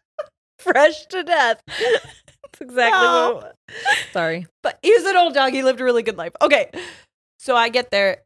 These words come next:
Speaker 2: He's not looking good. I'm like, "Yeah, Mom, we're gonna take him to the vet, but I, this is it.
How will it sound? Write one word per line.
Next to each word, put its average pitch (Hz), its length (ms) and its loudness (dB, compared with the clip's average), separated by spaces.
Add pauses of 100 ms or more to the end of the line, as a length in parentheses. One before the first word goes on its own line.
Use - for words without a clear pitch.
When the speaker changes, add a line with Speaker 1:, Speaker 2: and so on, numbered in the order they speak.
Speaker 2:
He's 202 240 -6
not 185 180 -4
looking 180 240 -10
good. - 200 -14
I'm 147 60 -12
like, 170 200 -14
"Yeah, 175 180 -6
Mom, 139 360 -12
we're 185 140 -8
gonna 185 200 -8
take 208 200 -12
him 180 100 -10
to 170 80 -6
the 165 80 -6
vet, 156 240 -14
but 170 80 -8
I, 165 160 -6 (760)
this 180 240 -8
is 165 140 -16
it. - 200 -14